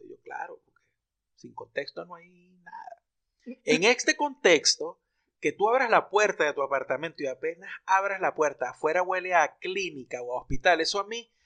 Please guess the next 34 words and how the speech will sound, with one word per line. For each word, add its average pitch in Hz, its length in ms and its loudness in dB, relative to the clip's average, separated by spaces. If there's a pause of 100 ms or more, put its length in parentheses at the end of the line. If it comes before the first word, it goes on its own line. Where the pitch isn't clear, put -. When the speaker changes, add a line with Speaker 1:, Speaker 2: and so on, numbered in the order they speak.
Speaker 1:
a 160 80 8
hospital 185 340 6
limpio, 160 380 4
ojo, 147 180 10
no, 139 160 10
no, 147 180 10
no 151 120 4
al 180 80 10
Hospital 170 260 4
Central 175 260 2
de 170 80 -2
Maracay. 165 300 2
Speaker 2:
Ay, 202 300 0
no. 180 360 -10 (160)
Speaker 1:
<laughs> 185 140 6 (840)
Tú 165 80 2
abres 220 220 10
la 202 120 8
puerta 214 280 4
y 185 40 -4
te 175 80 -2
pegas 190 220 4
ese - 80 6
olor 226 180 6
y 190 60 6
dices, 185 380 0 (100)
"Me 170 300 2
siento 208 580 2
seguro 180 640 6
en 151 100 0
este 151 260 0
pasillo. 127 580 -2
Speaker 2:
Bueno, 359 260 -10
sí. 277 480 -8